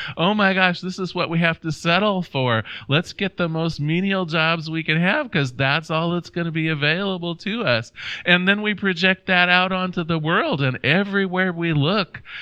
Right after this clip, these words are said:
we see poverty and we see lack, even, even though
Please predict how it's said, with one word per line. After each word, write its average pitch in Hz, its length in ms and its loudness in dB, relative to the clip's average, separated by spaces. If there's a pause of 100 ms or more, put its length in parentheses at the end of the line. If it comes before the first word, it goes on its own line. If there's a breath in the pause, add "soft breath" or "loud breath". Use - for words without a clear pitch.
(140 loud breath)
we 160 160 4
see 180 240 -4
poverty 165 800 -2
and 113 180 -2
we 131 140 -2
see 151 320 -2
lack, 135 420 2
even, 185 460 0 (400 loud breath)
even 202 640 2
though 131 580 2